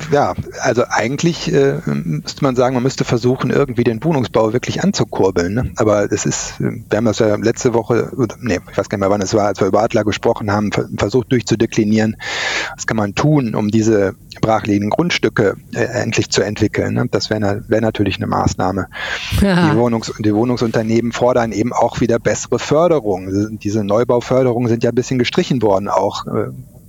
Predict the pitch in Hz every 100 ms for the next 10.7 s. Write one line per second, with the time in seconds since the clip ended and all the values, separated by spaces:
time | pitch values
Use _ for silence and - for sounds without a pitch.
0 | - - - 107 113 104 101 - - -
1 | - - 110 113 120 151 131 110 101 -
2 | - - 98 98 98 110 - 95 95 -
3 | 101 104 110 110 113 127 123 - 131 -
4 | 98 - - 110 117 - 110 - 120 127
5 | 127 - 139 156 107 90 104 101 107 107
6 | - 107 110 - - 101 - - - -
7 | - - 120 120 - 196 - - 98 90
8 | 82 - - - - - - - - -
9 | - 190 196 - 208 220 226 180 113 -
10 | 247 226 - 226 226 202 -